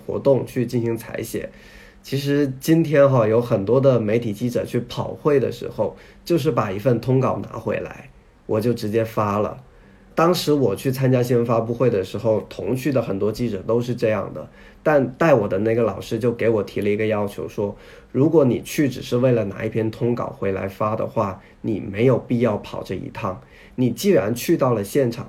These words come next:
去到了新闻的现场，你就一定要找到与众不同的新闻点。所以我就记得我当时去了以后，我就拼命地在想说，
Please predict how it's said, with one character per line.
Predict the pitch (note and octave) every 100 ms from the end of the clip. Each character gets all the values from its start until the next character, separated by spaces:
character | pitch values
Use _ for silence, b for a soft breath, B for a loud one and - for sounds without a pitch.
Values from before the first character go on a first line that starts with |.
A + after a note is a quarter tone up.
| -
去 | - E3
到 | C#3+
了 | A#2+
新 | G2+ - C3
闻 | A2+
的 | A2
现 | G#2+ C3+
场， | A2 - - B B
你 | B2 G#2+
就 | - D#3
一 | A2 G2+
定 | C#3
要 | D3 B2
找 | B2 -
到 | - A2+ - - - _ - _
与 | A2
众 | G2+ B2+
不 | B2
同 | B2+ G2+
的 | G2+
新 | G2+ A2
闻 | F#2+ G2
点。 | G2+ - - - b b b b
所 | _ D#3
以 | F#3+
我 | D#3
就 | G2+ C#3 C3 -
记 | -
得 | E3 B2
我 |
当 | A2+ C3
时 | C3+
去 | C3 -
了 | C#3+
以 | A#2+ -
后， | C3
我 | A#2
就 | G#2+ A2
拼 | - D#3+
命 | E3 C3
地 | A2
在 | A#2+
想 | A#2+ A#2+ -
说， | A#2+